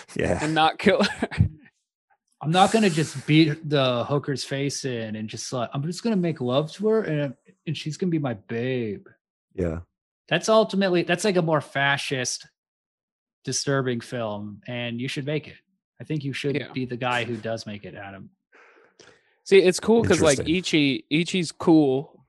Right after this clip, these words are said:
Speaker 2: in the sense that he has this, like, supernatural ability to murder an entire room of people with his heel blades. And they should have called the movie Hellblade. Heel,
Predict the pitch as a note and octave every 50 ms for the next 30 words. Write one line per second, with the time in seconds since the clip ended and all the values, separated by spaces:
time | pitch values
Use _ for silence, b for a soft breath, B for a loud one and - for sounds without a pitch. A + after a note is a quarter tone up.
0 | _ - C#3+ C#3+ C#3 C3 - - D3 C#3 C3 - - C#3 C3 B2+ - C3+ C#3 C3+
1 | C3+ C3+ C3+ C#3+ C3 C3 C3 B2+ B2+ B2 A#2+ - C3 B2+ B2 B2 - - - -
2 | - _ _ _ _ _ _ - - - - D#3 D3+ - D3+ C#3+ C3+ C3 C3 C3
3 | - - C3+ B2+ B2 A#2+ B2 B2+ B2+ B2+ B2 B2 B2 B2 B2 A#2+ A#2+ A#2+ A#2+ A#2+
4 | B2 B2+ B2+ B2+ B2 A#2+ A#2+ A#2+ A#2+ A#2 - C3+ B2 A#2+ A2 A#2+ B2+ C3+ C3+ B2+
5 | A#2+ - - B2 - B2+ A#2+ A#2+ B2 - G2 G2+ - - C#3 C#3+ C#3+ C3+ A#2+ A2+
6 | A2+ A2+ A2 A#2 C3 - - _ _ _ _ _ _ _ _ _ _ _ _ _
7 | _ _ _ _ _ _ - B2 C3 C3 B2+ - - B2+ - - F3+ F#3 - D#3+
8 | C3 B2 B2 A2+ A#2+ A#2+ G2+ G#2 A2+ A#2+ C3 C3+ C#3 A#2+ G#2+ G2+ G2 G2+ F#2 G#2+
9 | - _ - - - _ _ _ _ _ _ _ _ _ _ - D#3+ D#3 C#3+